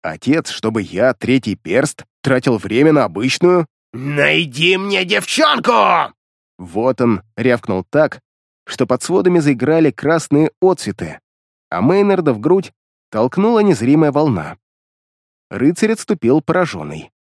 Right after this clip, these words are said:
«Отец, откуда такая сила?» Тут он осекся, а потом кивнул. «Найду, отец».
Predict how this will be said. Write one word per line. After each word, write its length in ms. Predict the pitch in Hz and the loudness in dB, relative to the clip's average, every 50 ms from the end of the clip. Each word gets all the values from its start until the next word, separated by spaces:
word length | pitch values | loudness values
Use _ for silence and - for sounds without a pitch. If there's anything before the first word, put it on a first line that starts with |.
| _ _ _ _ _ _ _ _ _ _ _ _ | _ _ _ _ _ _ _ _ _ _ _ _
«Отец, 560 | - - - - - - 143 165 185 - - | -16 -14 -14 -12 -4 0 2 2 2 0 -4
откуда 460 | 104 90 - - - - 147 131 143 139 | -10 -12 -12 -8 0 0 2 2 2 0
такая 340 | - 135 - 143 143 143 | -2 -2 0 0 2 2
сила?» 480 | 139 - - 226 240 180 113 85 73 - - _ _ _ _ _ _ _ _ _ _ _ _ _ _ _ _ _ | 0 0 -2 -2 0 0 -2 -2 -6 -10 -12 _ _ _ _ _ _ _ _ _ _ _ _ _ _ _ _ _
Тут 220 | - 131 165 - | 0 0 2 2
он 80 | 196 175 | 2 2
осекся, 640 | 123 85 - - 143 156 151 - - 131 127 127 - _ _ _ _ _ _ _ | 0 0 0 0 0 0 0 0 0 0 0 0 -2 _ _ _ _ _ _ _
а 100 | 90 85 | -12 -10
потом 280 | - 98 - 160 185 180 | -6 -2 0 2 0 2
кивнул. 460 | - 156 165 160 135 92 76 - - _ _ _ _ _ _ _ _ _ _ _ _ _ _ _ _ _ _ _ _ _ - | 0 0 0 2 0 0 -2 -6 -12 _ _ _ _ _ _ _ _ _ _ _ _ _ _ _ _ _ _ _ _ _ -8
«Найду, 560 | 101 107 110 110 101 87 85 92 110 151 165 | -6 -4 -4 -2 -4 -4 -4 -2 0 2 2
отец». 440 | 151 98 - 92 90 - - - | 2 0 -4 -10 -10 -10 -12 -12